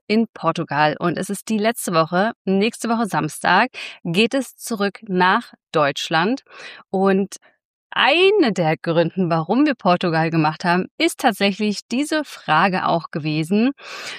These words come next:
Und ich habe mein ganzes Leben mit Pferden verbracht. Ich glaub, das weißt du, wenn du hier im Podcast dabei bist. Und tatsächlich habe ich noch nie drei Monate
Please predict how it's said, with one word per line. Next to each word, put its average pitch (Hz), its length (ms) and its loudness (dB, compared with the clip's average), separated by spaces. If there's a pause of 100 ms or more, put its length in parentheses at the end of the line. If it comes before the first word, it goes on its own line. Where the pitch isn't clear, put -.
(180)
Und 214 680 4 (340)
ich 233 160 -2
habe 262 120 6
mein 254 100 0
ganzes 240 240 0
Leben 220 160 0
mit 214 140 -2
Pferden 190 280 4
verbracht. 175 600 -2 (160)
Ich 156 100 -12
glaub, 196 280 4
das - 220 0
weißt 156 260 0
du, 190 120 0
wenn 196 120 0
du 202 80 0
hier 196 320 2 (140)
im 226 240 0
Podcast 175 520 -2
dabei 151 320 -2
bist. 190 360 -4 (500)
Und 175 140 0
tatsächlich 254 760 -2 (220)
habe 185 220 2
ich 185 120 -2
noch 175 260 -2
nie 240 320 6 (260)
drei 175 240 2
Monate 185 500 0